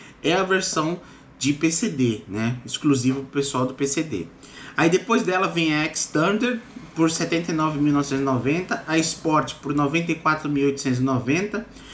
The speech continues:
a Longitude por cento e nove mil novecentos e noventa, a Limited por cento e dezenove mil novecentos e noventa. Eu lembro, cara, no tempo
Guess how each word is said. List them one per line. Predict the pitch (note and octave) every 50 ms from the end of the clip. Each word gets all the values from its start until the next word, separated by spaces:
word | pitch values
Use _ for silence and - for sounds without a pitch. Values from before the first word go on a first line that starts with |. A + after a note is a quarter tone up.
| - - -
a | - D3 D#3
Longitude | D#3 F3+ G#3 B3+ A#3+ A#3+ B3 - - F#3+ F#3 F3 D#3 C3+ B2 A2+ G#2+ - - - - - -
por | - C#3 D3
cento | D3 - G3 G#3 A3 G#3+
e |
nove | F#3+ F#3 F#3 F#3+ F3+
mil | E3+ D#3+ D3+
novecentos | D3 D3 C#3+ D3 C3 C3 C#3
e | C#3+
noventa, | C3+ B2+ A#2+ B2 C#3+ E3 F#3+ G#3+ - G3 - - -
a | E3+ F3 F3
Limited | E3+ E3+ F3 F#3+ G#3 A3+ A3 G#3 - - D3 C3+ - - - - - - - - - - - - - - - -
por | - D#3 D3
cento | - - F#3+ G#3+ - -
e |
dezenove | F3 E3+ E3+ F3 E3+ E3 D#3+ D#3 D#3 C#3 C#3+
mil | C#3+ D3 D#3+ F3+ F#3 F3 - - - -
novecentos | - C#3+ C#3 C3+ C3+ - - C#3 C3+ C#3
e | C#3+
noventa. | D3 D3+ D#3 B2+ A2+ G#2 G2 - A#2+
Eu | A#2+ B2
lembro, | C3 C3+ D#3 E3+ E3+ D3+ -
cara, | - A#2+ A#2 B2 A#2 - -
no | G#2 A#2+ C3+ D3+
tempo | D3+ D3 - - D#3 E3+ F#3+ F#3 E3+ - G#2